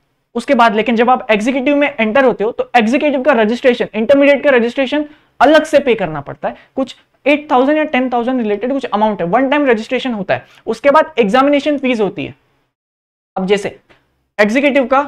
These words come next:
दो अटेम्प्ट होते हैं, एक होता है जून में, एक होता है दिसंबर में। तो जून अटेम्प्ट में अगर आपको अटेम्प्ट वो एग्जाम देना है, तो बारह सौ पचास रुपए per module इसकी फीस है,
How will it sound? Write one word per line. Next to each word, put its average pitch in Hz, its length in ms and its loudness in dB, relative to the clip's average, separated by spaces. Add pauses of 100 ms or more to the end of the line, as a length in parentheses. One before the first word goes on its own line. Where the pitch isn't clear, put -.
(100)
दो 202 140 6
अटेम्प्ट 208 320 0
होते 165 180 -6
हैं, 233 80 -12 (160)
एक 214 100 -2
होता 233 160 -2
है 247 60 0
जून 202 240 -4
में, 233 120 -4 (140)
एक 202 120 -6
होता 202 160 -6
है 214 80 -4
दिसंबर 139 360 -8
में। - 40 -20 (420)
तो 269 60 0
जून 233 280 0
अटेम्प्ट 277 480 0
में 285 80 -2
अगर 226 240 2
आपको 262 220 2
अटेम्प्ट 254 360 0
वो 254 100 4
एग्जाम 226 380 2
देना 208 220 0
है, 233 120 -4 (300)
तो 220 80 -4
बारह 233 340 0
सौ 277 120 -2
पचास 233 400 -4
रुपए 214 260 -4 (340)
per 269 140 4
module 208 440 -2 (840)
इसकी 277 220 -4
फीस 214 320 -6
है, - 80 -20